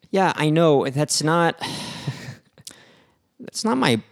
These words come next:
problem with it. It's not even about the romance of aspect of it, but there's something, uh,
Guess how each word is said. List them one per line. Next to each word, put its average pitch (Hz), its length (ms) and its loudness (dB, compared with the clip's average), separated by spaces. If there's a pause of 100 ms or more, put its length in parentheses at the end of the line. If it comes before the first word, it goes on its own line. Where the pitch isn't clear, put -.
problem 147 460 2
with 98 80 2
it. 107 100 4
It's 139 160 2
not 190 120 2
even 180 180 4
about 113 240 2
the 98 100 4
romance 90 580 2
of 87 140 -4
aspect 82 480 -4
of 80 100 -8
it, 82 280 -4
but 113 100 -2
there's 110 180 2
something, 143 540 0 (480)
uh, 101 400 2